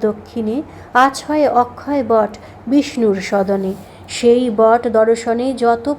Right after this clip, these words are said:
পাপ নাশে, নারায়ণ বটরূপী হইল প্রকাশে। দূরে দেখি সেই বটে করিয়া প্রণাম, তবে এক চিত্তেতে ভাবিবে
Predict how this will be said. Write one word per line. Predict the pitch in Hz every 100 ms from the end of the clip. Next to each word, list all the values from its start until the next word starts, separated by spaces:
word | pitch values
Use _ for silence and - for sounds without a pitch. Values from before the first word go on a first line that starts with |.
| -
পাপ | 226 226 240
নাশে, | 254 233 220 - 240 262 - - -
নারায়ণ | 220 220 233 240 226 220 208
বটরূপী | 208 208 226 208 208 233 294 294
হইল | 240 233 214 202
প্রকাশে। | 214 190 196 - - 226 - - - -
দূরে | 254 302 311
দেখি | 302 302 302
সেই | - 285 285
বটে | 262 262 262 269 269
করিয়া | 262 247 247 240
প্রণাম, | 240 226 220 214 220 247 285 - - -
তবে | 254 254 294
এক | 294 247 233 254 -
চিত্তেতে | 269 - - 226 226 208 208 - - 208
ভাবিবে | 226 233 233 220